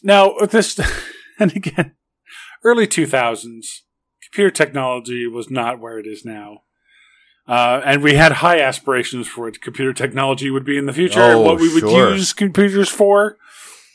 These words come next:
Speaker 2: Yeah.
Speaker 1: Um, Facebook was not one of them. Um,
Speaker 2: Yeah, I, I can still order pizza online, like, on the net, but, you know, it's not the same. <laughs> It doesn't look the same. <laughs>
Speaker 1: Yeah, yeah. So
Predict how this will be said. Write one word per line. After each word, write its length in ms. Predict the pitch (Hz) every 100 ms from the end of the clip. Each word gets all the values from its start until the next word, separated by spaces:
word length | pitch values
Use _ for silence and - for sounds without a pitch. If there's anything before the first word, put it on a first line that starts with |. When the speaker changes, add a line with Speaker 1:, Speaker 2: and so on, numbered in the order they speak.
| _ _ -
Speaker 2:
Yeah. 200 | 104 117
Speaker 1:
Um, 300 | 143 131 131
Facebook 540 | - 202 - 202 190
was 160 | 185 170
not 220 | 190 190
one 160 | 208 214
of 100 | 202
them. 320 | 226 220 208 _ _ _ _ _ -
Um, 520 | 156 151 147 147 135
Speaker 2:
Yeah, 220 | 107 120 -
I, 160 | 123 123 _ _ -
I 100 | 131
can 160 | 139 131
still 240 | - 151
order 300 | 147 143 131
pizza 360 | - 139 - -
online, 440 | 117 113 113 113
like, 180 | 110 107
on 220 | 107 101
the 100 | 95
net, 440 | 90 107 139 _ -
but, 260 | 90 - 80
you 120 | 95
know, 200 | 87 87
it's 260 | 90 -
not 280 | 107 110 104
the 120 | 117
same. 220 | 110 123 -
<laughs> 40 |
It 60 | 123
doesn't 240 | 120 123
look 140 | 120 113
the 60 |
same. 320 | - 104 92 -
<laughs> 20 |
Speaker 1:
Yeah, 500 | 160 135 180 131 95 - -
yeah. 360 | 170 151 120 - _ _
So 600 | - - 180 160 160 -